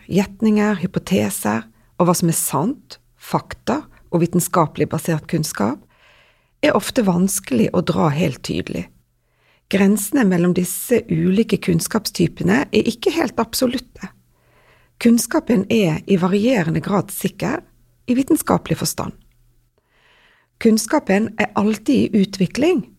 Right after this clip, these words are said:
og utvikling innebærer jo at kunnskapen beveger seg inn på nye og til dels ukjente områder. I den prosessen hvor kunnskapen beveger seg,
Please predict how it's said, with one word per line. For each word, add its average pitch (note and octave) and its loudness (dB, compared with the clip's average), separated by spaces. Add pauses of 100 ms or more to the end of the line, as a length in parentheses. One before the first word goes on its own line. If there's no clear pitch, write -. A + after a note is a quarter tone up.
(120)
og A#3 4
utvikling F#3+ 0
innebærer F#3+ 2
jo F#3 2
at C4+ -4
kunnskapen G3+ 0
beveger F#3+ 2
seg - -6
inn A3+ 4 (120)
på G3 4
nye F3+ 2
og G3+ -4
til F#3 2
dels F#3 0
ukjente E3+ -2
områder. D#3+ -2 (720)
I F3 2
den G#3+ 4
prosessen F#3+ 0
hvor G3+ 0
kunnskapen F3 -2
beveger D#3 0
seg, D#4 -2